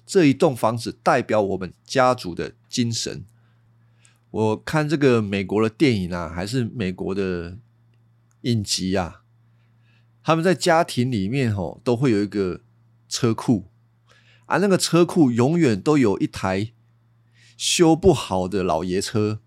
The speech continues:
啊，那一台有可能是一个福特野马，反正老爸永远都是修不好那一台车子啊，永远都待在那个车库里面一直修。我不知道他是不想进家门还是怎样，反正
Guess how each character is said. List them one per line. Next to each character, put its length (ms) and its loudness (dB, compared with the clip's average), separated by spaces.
啊， 160 -6
那 160 -2
一 20 2
台 180 -4
有 160 2
可 160 -6
能 100 -2
是 240 -4
一 60 -6
个 540 -4
福 260 -6
特 260 0
野 220 0
马， 320 -8
反 160 0
正 300 2
老 180 4
爸 300 4
永 180 4
远 140 4
都 100 4
是 80 4
修 240 4
不 140 4
好 140 0
那 120 2
一 40 -2
台 120 -2
车 220 -2
子 200 -2
啊， 180 -14
永 240 4
远 180 4
都 140 4
待 320 4
在 160 4
那 80 0
个 100 2
车 220 2
库 180 4
里 200 2
面 260 -2
一 80 0
直 140 -4
修。 280 0
我 140 -2
不 100 -6
知 80 -2
道 60 4
他 100 4
是 120 -2
不 160 0
想 200 -4
进 200 -2
家 200 0
门 140 -2
还 100 -6
是 120 -4
怎 120 -8
样， 80 -4
反 160 -6
正 220 -8